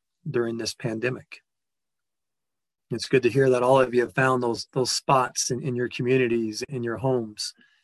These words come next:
and say, "This is a place where I can enter into the holy." But we do so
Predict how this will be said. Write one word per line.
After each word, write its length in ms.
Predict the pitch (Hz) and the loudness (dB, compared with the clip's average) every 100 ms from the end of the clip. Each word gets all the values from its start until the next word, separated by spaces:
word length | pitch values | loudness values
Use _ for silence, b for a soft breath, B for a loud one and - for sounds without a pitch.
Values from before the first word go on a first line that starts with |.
| b _ | b _
and 100 | 120 | -4
say, 180 | - 120 | 0 0
"This 280 | 127 147 - | 2 2 2
is 200 | 190 285 | 0 0
a 80 | 151 | -6
place 600 | - 147 131 104 - - _ _ _ _ _ _ _ _ _ _ _ - | -2 0 0 0 -4 -6 _ _ _ _ _ _ _ _ _ _ _ -6
where 120 | 127 | -4
I 60 | 127 | 0
can 240 | 135 147 | -2 -2
enter 260 | 131 135 131 | 0 2 2
into 320 | 127 - 127 | 0 0 0
the 120 | 117 | 0
holy." 400 | 127 120 113 107 _ _ _ _ _ _ _ _ _ _ _ _ _ _ _ _ _ | 0 0 -2 -8 _ _ _ _ _ _ _ _ _ _ _ _ _ _ _ _ _
But 80 | - | -6
we 100 | 120 | -4
do 180 | 120 156 | 4 4
so 380 | 175 139 131 | 4 2 2